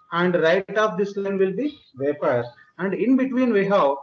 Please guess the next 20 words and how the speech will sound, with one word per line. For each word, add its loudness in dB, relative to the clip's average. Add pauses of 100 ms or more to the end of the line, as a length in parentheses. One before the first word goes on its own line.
(280)
two 0
phase 2
mixture, 0
that 2
is 0
the 2
liquid 0
plus -6 (220)
vapor. -4
Means -6 (300)
point 0
one 0 (100)
state 2
is -2 (220)
pure 2
liquid, -2 (540)
point 0
two -2 (380)
state -2
is -2